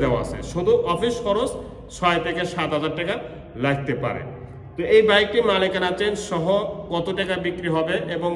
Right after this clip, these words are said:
বাইকটি নতুনের মতো আছে কিনা, A to Z আপনাদেরকে দেখানোর চেষ্টা করব। তার আগে একটি কথা, যারা চ্যানেলটি নতুন দেখতেছেন সাবস্ক্রাইব করবেন এবং পাশে থাকা বেল আইকনটি on। জি, এই বাইকটি সামনে টায়ার থেকে শুরু করব। সামনে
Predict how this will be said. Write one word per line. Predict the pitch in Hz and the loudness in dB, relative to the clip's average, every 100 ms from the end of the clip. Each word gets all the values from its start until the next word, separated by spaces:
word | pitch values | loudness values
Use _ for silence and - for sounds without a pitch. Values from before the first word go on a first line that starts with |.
| 165 | 0
বাইকটি | 156 156 190 156 151 | 0 0 0 0 2
নতুনের | 165 170 170 | 0 0 0
মতো | 165 170 - 147 | 0 -2 -2 -4
আছে | 151 170 | -2 -4
কিনা, | 143 127 127 131 | -2 -2 -2 -2
A | 180 | -2
to | 175 131 | 0 0
Z | 123 - - - - 143 | -2 -4 -10 -12 -4 -4
আপনাদেরকে | 156 160 160 170 175 - - - 139 | 0 2 2 2 -2 -4 -12 -4 -2
দেখানোর | 143 156 151 | 2 2 2
চেষ্টা | 185 180 196 | 0 -2 -2
করব। | 202 226 - | -2 -2 -2
তার | 175 - | -2 0
আগে | 156 170 | -2 -2
একটি | 180 175 | -4 -6
কথা, | 160 156 | -4 -2
যারা | 147 143 139 | 0 0 0
চ্যানেলটি | 143 139 135 | 0 0 0
নতুন | 127 156 170 | 0 0 0
দেখতেছেন | 160 170 175 151 | -2 -4 -4 -4
সাবস্ক্রাইব | 139 139 160 156 | -6 -6 -8 -8
করবেন | 185 185 247 - - - 160 | -4 -2 -2 -2 -10 -6 -2
এবং | 165 160 | 0 2
পাশে | 160 156 | 2 2
থাকা | 143 143 139 | 0 0 0
বেল | 135 | 0
আইকনটি | 131 131 127 120 | 0 0 2 0
on। | - - - - - - - - - | 0 -8 -12 -12 -12 -14 -14 -14 -6
জি, | 120 143 160 | 0 2 6
এই | 185 185 | 6 8
বাইকটি | 190 190 196 233 - | 6 6 0 -2 4
সামনে | 180 180 190 | 4 6 4
টায়ার | 180 165 165 | 4 4 2
থেকে | 185 190 | -4 -2
শুরু | 196 196 | -2 -2
করব। | 196 190 208 - | -2 -2 -2 0
সামনে | 170 175 | 0 2